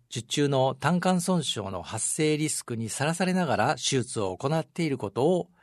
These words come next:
意味しているものと思います。術中の胆管損傷の発生原因は、外科医の単純な誤認によるものが最も多く、クラシカルインジャリーと呼ばれています。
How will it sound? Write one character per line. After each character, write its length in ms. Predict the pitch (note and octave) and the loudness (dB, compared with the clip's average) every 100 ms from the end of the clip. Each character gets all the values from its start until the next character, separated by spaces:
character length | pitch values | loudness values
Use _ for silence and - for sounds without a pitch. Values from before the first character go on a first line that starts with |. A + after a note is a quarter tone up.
| _ - | _ -6
意 120 | C3 | -2
味 140 | A2+ | -2
し 100 | G2 | -4
て 140 | - G#2 | -8 -8
い 80 | |
る 80 | G2 | -6
も 140 | F#2+ G2+ | -6 -6
の 100 | A#2 | -2
と 320 | F3+ F3+ F3 | 0 -2 -4
思 240 | - F#2 | -10 -8
い 60 | F3+ | -8
ま 120 | F#3+ | -4
す。 440 | - - - - _ _ _ _ _ _ _ _ _ _ _ _ _ _ _ _ | 2 4 4 -2 _ _ _ _ _ _ _ _ _ _ _ _ _ _ _ _
術 220 | B2+ C#3+ - | -4 -4 -2
中 240 | - G3+ | 2 6
の 360 | G3 F#3 F3+ - - _ | 6 6 2 -2 -16 _
胆 220 | - F#3 | 2 4
管 180 | G3+ G#3 | 6 4
損 200 | G3+ G#3 | 6 4
傷 240 | - B2+ G2 | 4 0 0
の 180 | G2 | -2
発 240 | F2 A2+ - | -4 -2 0
生 260 | - E3 | 4 2
原 160 | D3+ D#3+ | 4 4
因 280 | B2+ F#2+ E2 | 4 0 -6
は、 220 | F#2+ D3 _ _ _ _ _ - | -6 -8 _ _ _ _ _ -2
外 120 | C3 | 0
科 180 | E3+ D#3+ | 4 2
医 100 | C3+ | 4
の 120 | G#2+ | 0
単 280 | - B2+ D#3 | 0 0 0
純 240 | D#3 D#3 | 0 0
な 220 | D3 C#3+ C3+ | 0 -2 -6
誤 140 | - C3+ | -4 2
認 180 | D#3 E3+ | 4 6
に 140 | E3 | 6
よ 120 | D#3 | 4
る 80 | D#3 | 2
も 100 | D#3 | 2
の 140 | D3 | 2
が 160 | A2 A#2 | 2 2
最 400 | A#2+ B2+ - F#3 | 0 -2 -2 0
も 340 | D3 G#2+ A2 | 2 4 4
多 60 | G#2 | 2
く、 320 | - B1+ - _ _ _ _ _ _ _ | -2 -12 -14 _ _ _ _ _ _ _
ク 120 | D#3 | 2
ラ 100 | F3 | 2
シ 120 | F3 | 2
カ 140 | - D#3 | -2 0
ル 200 | D#3 - | 0 0
イ 100 | D#3+ | 0
ン 60 | D3+ | 2
ジ 120 | A#2 | 0
ャ 20 | |
リ 160 | F#2 F#2 | -2 -6
ー 20 | |
と 300 | - F3 - | -2 -2 -2
呼 120 | A2+ | -4
ば 100 | F#2 | -2
れ 80 | F2 | -4
て 140 | - - | -6 -10
い 80 | |
ま 100 | - | -8
す。 400 | - - - - | -6 -4 -4 -8